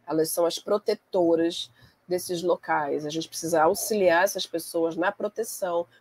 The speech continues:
porque as grandes mineradoras não se interessam e quando acabar a água, quando acabar tudo, a água potável, eles vão dar um jeito de fazer com que eles possam ter e as outras pessoas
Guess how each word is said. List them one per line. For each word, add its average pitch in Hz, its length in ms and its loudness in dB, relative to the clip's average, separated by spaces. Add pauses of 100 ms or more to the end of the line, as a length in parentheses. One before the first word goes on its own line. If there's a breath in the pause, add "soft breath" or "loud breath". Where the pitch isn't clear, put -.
porque 180 220 -2
as 185 160 6
grandes 190 460 2
mineradoras 175 840 2
não 185 240 0
se - 160 -8
interessam 185 640 0
e 175 80 -2
quando 175 220 0
acabar 170 420 2
a 180 400 2
água, 170 240 -2
quando 160 220 -4
acabar 165 340 0
tudo, 165 560 -8 (960)
a 156 180 4
água 151 160 2
potável, 165 920 0
eles 170 260 0
vão 170 160 0
dar 175 200 4
um 214 120 4
jeito 165 380 0
de 180 100 -8
fazer 175 600 -2
com 175 80 -14
que - 240 -8
eles 262 440 12
possam 226 360 2
ter 151 320 0
e 196 100 4
as 180 140 4
outras 165 280 -4
pessoas 160 720 -8